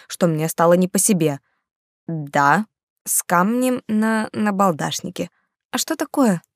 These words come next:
«Здесь был король, Донна.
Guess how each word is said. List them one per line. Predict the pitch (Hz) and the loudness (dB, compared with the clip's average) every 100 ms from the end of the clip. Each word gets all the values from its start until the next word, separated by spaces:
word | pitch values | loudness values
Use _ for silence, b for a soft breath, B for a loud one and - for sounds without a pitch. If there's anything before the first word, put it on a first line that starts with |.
| _ _ _ _ _ _ _ _ _ _ _ - | _ _ _ _ _ _ _ _ _ _ _ -4
«Здесь | 196 165 180 180 | -2 2 2 4
был | 180 175 | 2 2
король, | - 185 175 143 | 2 6 6 4
Донна. | 139 139 139 139 143 | 0 0 -2 -4 -8